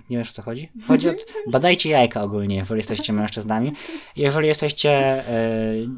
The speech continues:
Speaker 1: m, m, kobietami, to i macie mężczyzn,
Speaker 2: To jest
Speaker 1: to zbadajcie im jajka. E, i,
Speaker 2: Jezus.
Speaker 1: e, zbadajcie też, e, swoje, drogie panie, piersi, ponieważ profilaktyka jest najważniejsza.
Speaker 2: No to jest w październiku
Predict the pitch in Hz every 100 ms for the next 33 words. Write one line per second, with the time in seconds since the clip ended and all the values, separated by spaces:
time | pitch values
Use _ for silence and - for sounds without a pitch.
0 | - 120 117 - 123 117 110 110 123 117
1 | 120 117 113 120 113 113 117 113 113 110
2 | 107 110 107 104 104 113 101 101 107 107
3 | - 104 101 98 135 147 - - - -
4 | - - 104 101 101 101 - 131 147 151
5 | 151 151 120 127 127 131 - 117 139 135
6 | 135 - 151 127 135 151 - - 117 131
7 | 143 160 - 131 - - 131 139 147 151
8 | 127 131 135 147 127 143 165 202 202 -
9 | 220 - 214 131 127 127 127 - 147 143
10 | 131 123 - - 110 - 110 107 107 104
11 | 107 220 214 214 - - 240 - 240 247
12 | 240 - 202